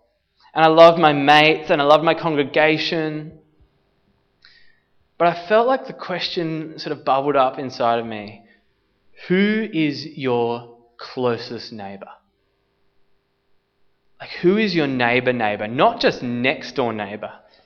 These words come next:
Who's the, your next room neighbour? Who's, who's the sister in the room next door to you?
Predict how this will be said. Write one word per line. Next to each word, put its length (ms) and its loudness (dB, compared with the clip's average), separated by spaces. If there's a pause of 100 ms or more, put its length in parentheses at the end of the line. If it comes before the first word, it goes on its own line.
(340)
Who's 360 0
the, 100 -2
your 200 -2
next 460 -2
room 580 -2
neighbour? 380 -6 (1800)
Who's, 340 -2 (680)
who's 240 -2
the 120 -2
sister 560 -2
in 200 -4
the 120 0
room 420 -2
next 340 -8
door 260 2
to 160 -8
you? 260 -14